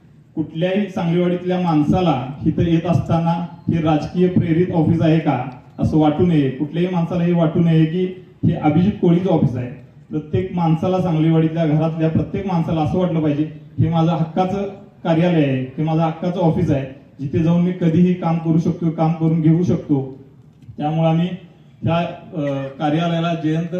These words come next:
जनसेवा फाउंडेशन असं नाव दिलेलं आहे. त्या माध्यमातून, साहेब, आम्ही काम करतोय. सांगली महानगरपालिकेत जरी सांगलीवाडी हे गाव असलं तरी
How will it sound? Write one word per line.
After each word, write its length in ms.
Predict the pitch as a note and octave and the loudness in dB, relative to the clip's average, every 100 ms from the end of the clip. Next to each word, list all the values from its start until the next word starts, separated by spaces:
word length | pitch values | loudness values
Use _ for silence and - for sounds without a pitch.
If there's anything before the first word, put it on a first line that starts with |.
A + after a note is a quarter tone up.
| F3+ - - - - | -8 -12 -20 -20 -12
जनसेवा 440 | C#3 D#3+ E3 E3 D#3+ | -4 0 2 2 2
फाउंडेशन 540 | - D3+ D#3 D#3+ F3 - - - | 2 0 -2 -2 -4 -6 -12 -10
असं 220 | E3 D#3+ | -2 0
नाव 140 | E3 | 0
दिलेलं 320 | F3 E3 E3 D#3+ | 0 -4 -4 -4
आहे. 380 | C3+ - - - - - - E3 | -4 -6 -12 -18 -20 -20 -10 -4
त्या 140 | E3 | 0
माध्यमातून, 720 | E3 D#3 E3+ F3+ F3 F3+ F3+ | 0 0 0 0 -2 -2 -4
साहेब, 300 | - E3+ F3 E3+ - - - | -6 -4 -4 -4 -14 -20 -10
आम्ही 180 | D3+ D#3+ | -6 -6
काम 240 | F3 F3 | -4 -2
करतोय. 460 | F3+ E3 D#3+ D3 C3+ - - - - - - | 0 -2 2 0 0 -8 -18 -20 -20 -20 -8
सांगली 320 | D3+ D3+ F3 | -6 -4 -2
महानगरपालिकेत 800 | F3+ E3+ F3 F3 F3 E3 F3 D#3+ | 0 0 -2 -2 -2 -4 -4 -4
जरी 200 | E3 F3+ | -2 -2
सांगलीवाडी 600 | - E3 D#3+ F3 F3+ F3 | -2 0 2 2 2 2
हे 140 | F3 | 0
गाव 220 | E3 E3+ | 0 2
असलं 360 | E3+ D#3+ C#3+ C3 - - - - - - - | 2 2 0 0 -6 -18 -20 -20 -20 -12 -4
तरी 520 | D#3 F#3 - - | 0 0 -2 -10